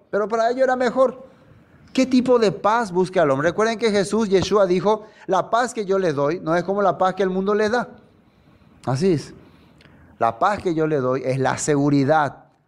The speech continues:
de estar con Dios. Esa es la paz.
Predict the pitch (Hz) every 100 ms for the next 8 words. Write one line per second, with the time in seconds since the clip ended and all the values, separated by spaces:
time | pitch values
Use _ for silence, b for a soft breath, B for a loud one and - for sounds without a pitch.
0 | _ 131 143 - - 170 175 170 175 160
1 | 156 196 147 - - _ _ _ _ -
2 | 220 247 233 202 185 - 113